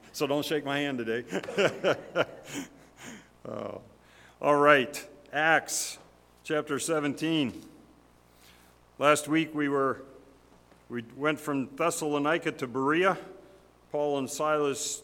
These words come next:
traveled there and pointed out the, the, the fun part of how at the beginning of the chapter, seventeen two, when they arrived in Thessalonica, all the, all the action verbs were the verbs that Paul was doing to the church, but when he got to the church in the Berea, the action words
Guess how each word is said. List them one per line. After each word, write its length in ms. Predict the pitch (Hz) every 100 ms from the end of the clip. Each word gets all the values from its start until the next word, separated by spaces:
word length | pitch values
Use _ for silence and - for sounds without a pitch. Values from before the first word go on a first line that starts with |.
| -
traveled 420 | 170 165 165 156
there 320 | 156 170 170
and 200 | 160 131 110 - - -
pointed 320 | 165 156 151
out 360 | 147 156 160 160
the, 280 | 147 135 117
the, 480 | 127 120 113 - 123
the 100 | 120
fun 320 | - 156 160
part 320 | 160 156 160
of 220 | 139 123 - - - -
how 200 | 143 143
at 100 | 139
the 80 | 139
beginning 400 | 135 139 170 170
of 100 | 147
the 80 | 139
chapter, 480 | 147 139 143 143
seventeen 560 | 123 156 147 143 151 147
two, 240 | 147 151
when 100 | 147
they 120 | 135 135
arrived 360 | 131 147 147
in 100 | 139
Thessalonica, 920 | 131 151 - 139 135 139 156 151 139 - - - - -
all 220 | 139 151
the, 100 | 151
all 240 | 135 151
the 180 | 156 147
action 520 | 147 175 175 - 160
verbs 360 | 147 160 151 131
were 120 | 147
the 100 | 143
verbs 400 | 127 160 170 135
that 160 | 139 -
Paul 240 | 156 156
was 160 | 151 131
doing 260 | 151 156 151
to 120 | 160
the 120 | 143
church, 400 | - - 170 165
but 120 | - 139
when 120 | 147
he 60 |
got 220 | 147 156 156
to 100 | 156
the 100 | 139
church 380 | - 165 156
in 100 | 156
the 80 | 143
Berea, 320 | 127 147 160
the 220 | 147 143 147
action 360 | 165 - 160
words 300 | 143 143 131